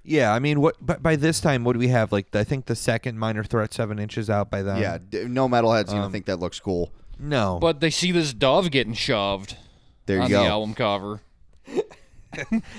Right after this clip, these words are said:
Speaker 1: Yeah.
Speaker 2: I think
Speaker 1: <laughs>
Speaker 2: why
Speaker 1: Shoved
Speaker 2: I
Speaker 1: onto a knife.
Speaker 2: I think Why is an important album, uh, cover aesthetically
Speaker 1: Yeah,
Speaker 2: too,
Speaker 1: for,
Speaker 2: because
Speaker 1: for sure.
Speaker 2: that,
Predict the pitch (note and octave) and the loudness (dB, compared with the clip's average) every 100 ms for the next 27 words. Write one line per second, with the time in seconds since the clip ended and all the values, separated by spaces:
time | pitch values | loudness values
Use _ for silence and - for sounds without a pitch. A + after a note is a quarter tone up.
0 | A3 D#3 C#3+ C3 - F#3 A#3+ - B2+ B2 | -16 -2 2 4 4 2 2 4 6 6
1 | D3 D3 C#3+ D3 C#3+ D3+ D3 A#2 B2 A2+ | 6 4 2 2 0 2 2 2 0 0
2 | A2+ - - - C4 - - C3 G3 D#3 | -4 -8 -18 -14 -12 -12 -2 0 0 2
3 | A#2 A2+ B2+ A#2 G#2+ G#2+ G2 A#2+ G#2 G2 | 4 6 4 2 0 -4 -2 0 0 0
4 | G2 F#2+ F#2+ C#2 - G2 F#2 F2 - G2 | 0 0 -2 -8 -6 -2 0 -2 -2 -2
5 | F2+ F2+ - G2+ G2+ G#2 F2+ - F#2 G#2+ | 0 -2 -2 -2 0 0 0 -2 0 0
6 | G2 G2 G2 F#2+ G#2+ G#2 F2+ - - - | 0 -2 -4 -4 -2 -2 -4 -12 -20 -8
7 | A#2 A#2+ - | -2 -2 -4